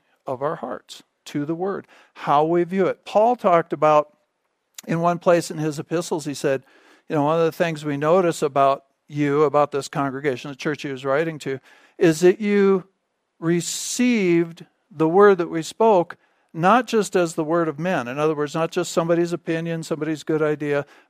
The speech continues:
but you received it as the word of God. That's really important for us. If we're going to experience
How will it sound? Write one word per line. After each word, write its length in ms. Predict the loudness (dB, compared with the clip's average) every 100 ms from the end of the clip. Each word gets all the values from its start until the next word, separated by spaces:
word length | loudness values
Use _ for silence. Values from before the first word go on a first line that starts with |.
| 0
but 180 | 0 2
you 120 | 2
received 600 | 2 -2 -6 -4 -4 -2
it 160 | -2 -2
as 380 | -4 -2 -4 -6
the 120 | -8
word 260 | -4 -4 -4
of 120 | -6
God. 420 | -8 -8 -14 -20 _ _ _ _ _ _ _ _ _ _
That's 340 | -2 -2 -4
really 360 | -4 -2 -2 -2
important 480 | -4 -4 -4 -6 -12
for 240 | -12 -14
us. 220 | -16 -14 -10
If 180 | -6
we're 160 | -2 0
going 300 | 2 0 2
to 100 | 0
experience 800 | 0 -4 0 2 4 2 -4